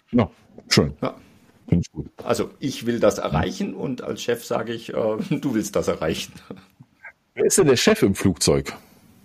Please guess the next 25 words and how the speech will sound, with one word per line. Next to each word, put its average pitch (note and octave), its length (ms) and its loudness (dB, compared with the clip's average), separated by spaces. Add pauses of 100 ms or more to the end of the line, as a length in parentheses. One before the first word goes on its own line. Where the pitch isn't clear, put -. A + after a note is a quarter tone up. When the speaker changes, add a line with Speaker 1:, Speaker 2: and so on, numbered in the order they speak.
(560)
Speaker 2:
Hm, G2 320 2
hier G#2+ 180 4
ist A#2+ 100 0
es A#2+ 100 -2
jetzt A#2+ 200 6
ja A#2+ 100 4
höchstwahrscheinlich A#2 600 0
nicht G#2 200 -6
das, F#2+ 160 0
der F#2 340 2
Pilot, F#2+ 420 -2
sondern F#2+ 300 2
eher F#2 240 2
so F2+ 160 -4
die, E2 260 -2 (800)
wer F2 100 -2
ist - 140 -6
das, F2 160 -2
die, E2+ 240 -2
die F2+ 120 -6
Fahrplanautorität. - 2250 2
Speaker 1:
Aber G2+ 60 6
der G2 80 6
Kunde, C4 320 4
oder? F#3+ 280 6